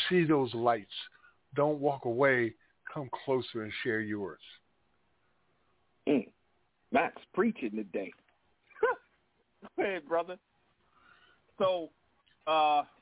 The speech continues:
Speaker 2: we'd like to thank our sponsors and partners, uh,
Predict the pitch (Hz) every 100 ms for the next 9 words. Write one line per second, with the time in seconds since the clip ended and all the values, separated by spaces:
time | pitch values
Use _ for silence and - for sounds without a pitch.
0 | _ - 247 240 233 180 196 180 170 160
1 | 151 139 127 - 185 156 143 151 135 123
2 | 120 - 123 113 104 90 - _ _ _
3 | _ _ _ - 123 113